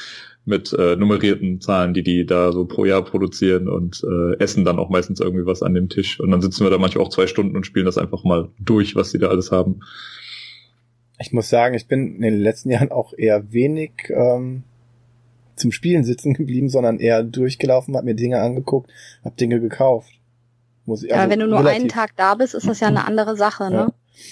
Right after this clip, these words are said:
Speaker 2: Aber
Speaker 1: Ja.
Speaker 2: ganz, vorher war ich dann auch irgendwie um vierzig, war auch einmal alleine da. Und dann war ich ja auch irgendwie mittags fertig, mehr oder weniger.
Speaker 3: <laughs>
Speaker 2: Was ganz, äh, erstaunlich war, wo ich dann dachte, "Ha."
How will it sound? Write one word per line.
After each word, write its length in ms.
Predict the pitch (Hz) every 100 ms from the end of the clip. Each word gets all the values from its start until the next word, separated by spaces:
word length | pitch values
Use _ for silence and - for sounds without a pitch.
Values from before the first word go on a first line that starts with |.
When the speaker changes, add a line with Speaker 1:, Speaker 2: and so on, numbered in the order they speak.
| - -
Speaker 2:
Aber 140 | 127
Speaker 1:
Ja. 40 | 113
Speaker 2:
ganz, 540 | 127 151 - - - 120
vorher 220 | - 143
war 100 | 147
ich 60 | 139
dann 160 | 143
auch 160 | 120 135
irgendwie 260 | 139 139 139
um 320 | 131 127 139 _ _
vierzig, 400 | - 139 - 117
war 80 | 127
auch 80 | 131
einmal 200 | 151 151
alleine 400 | 110 190 262 117
da. 300 | 98 110 - _ _ _ _ _ _ _ _ _ - - _
Und 120 | 123 120
dann 180 | 120
war 120 | 131 156
ich 120 | -
ja 100 | 156
auch 320 | 151 151 -
irgendwie 340 | 143 147 151
mittags 420 | 147 147 147 143 -
fertig, 600 | 147 143 113 - - _ _ _ -
mehr 160 | 113
oder 160 | 110 107
weniger. 380 | 110 110 107 107 - - - - 160 - - - - 302 285 320 - -
Speaker 3:
<laughs> 100 | -
Speaker 2:
Was 220 | 131 -
ganz, 300 | 151 147 151
äh, 20 |
erstaunlich 800 | 143 139 127 120 156 143 120 -
war, 140 | 117
wo 60 | 117
ich 60 | 110
dann 120 | 117
dachte, 260 | 117 123
"Ha." 380 | 151 330 95 101